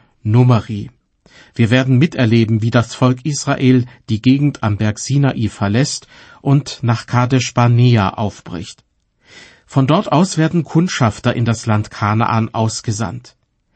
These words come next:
Ihr Bericht klingt in den Ohren der meisten Israeliten so negativ, dass sie gegen Mose rebellieren.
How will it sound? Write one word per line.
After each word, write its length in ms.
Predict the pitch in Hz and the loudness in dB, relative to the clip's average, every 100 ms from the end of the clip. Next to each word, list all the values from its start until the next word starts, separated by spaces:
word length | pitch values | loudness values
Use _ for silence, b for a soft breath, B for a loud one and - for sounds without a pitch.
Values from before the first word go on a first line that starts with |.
| b b | b b
Ihr 240 | - 139 196 | -4 0 0
Bericht 580 | 175 107 151 - - - | 0 0 -2 -4 -18 -6
klingt 280 | 131 147 | -2 -2
in 120 | 143 113 | 0 0
den 160 | 113 | 0
Ohren 360 | - 123 135 127 | 0 0 2 0
der 120 | 107 | 0
meisten 460 | 98 120 180 - 127 | 0 0 -2 -4 -6
Israeliten 760 | 113 - 113 117 139 127 123 B B | -6 -2 0 2 2 2 0 B B
so 340 | - 101 160 196 | -6 0 2 2
negativ, 760 | 147 147 143 - 147 156 - b b b b | 2 2 -2 -2 -6 -6 -10 b b b b
dass 160 | 113 | -4
sie 160 | - 110 | -2 -2
gegen 400 | 117 135 147 135 | 2 2 2 2
Mose 400 | 113 123 123 113 | 4 2 0 0
rebellieren. 800 | 110 104 95 104 113 98 113 120 | -2 -2 -4 -2 -2 -2 -8 -12